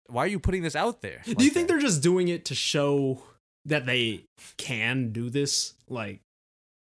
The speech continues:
Speaker 1: No, I
Speaker 2: I
Speaker 1: think
Speaker 2: mean,
Speaker 1: they're
Speaker 2: they're,
Speaker 1: stupid.
Speaker 2: they're clowns. Yeah, they're
Speaker 1: I think they're
Speaker 2: stupid,
Speaker 1: just
Speaker 2: but
Speaker 1: dumb. Like, I think they just don't know how to read the room. Like, Kim, as much work as she's done in, like, you know, freeing people that are,
Speaker 2: Yeah,
Speaker 1: uh,
Speaker 2: yeah, yeah.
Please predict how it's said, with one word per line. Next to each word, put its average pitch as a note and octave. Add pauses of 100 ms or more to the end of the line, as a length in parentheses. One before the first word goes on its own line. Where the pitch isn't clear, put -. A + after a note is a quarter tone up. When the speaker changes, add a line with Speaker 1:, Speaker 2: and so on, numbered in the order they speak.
(120)
Speaker 1:
No, F3+
I C#3
Speaker 2:
I B2
Speaker 1:
think D3+
Speaker 2:
mean, D#3
Speaker 1:
they're F#3+
Speaker 2:
they're, A3
Speaker 1:
stupid. G#3+
Speaker 2:
they're G3+
clowns. C3
Yeah, D#3+
they're C3+
Speaker 1:
I -
think D3
they're A#3+
Speaker 2:
stupid, A3
Speaker 1:
just G2
Speaker 2:
but C#3+
Speaker 1:
dumb. G#2+ (220)
Like, B2+
I B2+
think E3+
they D#3+
just C#3
don't C#3
know E3
how D#3+
to B2
read C3
the A#2
room. C3+ (360)
Like, G2 (580)
Kim, G3
as C#3
much E3+
work D3
as C3
she's A#2
done A2+
in, G#2
like, F2 (520)
you B2
know, F#2
freeing A2
people G2+ (140)
that F#2
are, F2
Speaker 2:
Yeah, A3
Speaker 1:
uh, C#3+
Speaker 2:
yeah, A#2+
yeah. G2